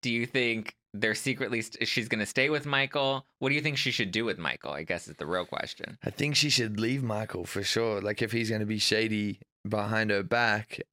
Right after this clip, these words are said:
Speaker 2: Um, but, look, if they just got a house together, I think that she
Speaker 1: After they filed for separation.
Speaker 2: Okay, they're definitely staying together. Yeah, there's
Speaker 1: You think
Speaker 2: no
Speaker 1: she's gonna
Speaker 2: way.
Speaker 1: keep him around?
Speaker 2: Why
Speaker 1: Yeah.
Speaker 2: would you wanna, uh, commit to a house,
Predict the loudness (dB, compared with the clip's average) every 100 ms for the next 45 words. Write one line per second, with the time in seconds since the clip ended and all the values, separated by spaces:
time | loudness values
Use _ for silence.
0 | 2 4 4 2 0 -2 -4 0 2 2
1 | 0 _ _ _ _ 0 2 2 2 2
2 | 2 4 4 4 2 2 4 2 2 2
3 | 2 4 2 0 -6 _ _ _ _ _
4 | _ -8 -2 0 4 4 4 2 0 0
5 | 0 0 0 -4 -4 -4 -4 -4 2 4
6 | 4 4 2 4 2 2 0 -2 0 0
7 | 0 0 0 -4 -8 _ -2 0 0 -2
8 | -2 0 2 2 2 2 2 2 0 -2
9 | -4 0 4 4 4 2 2 2 0 -6
10 | -4 -2 0 0 0 0 0 2 4 4
11 | 4 0 -6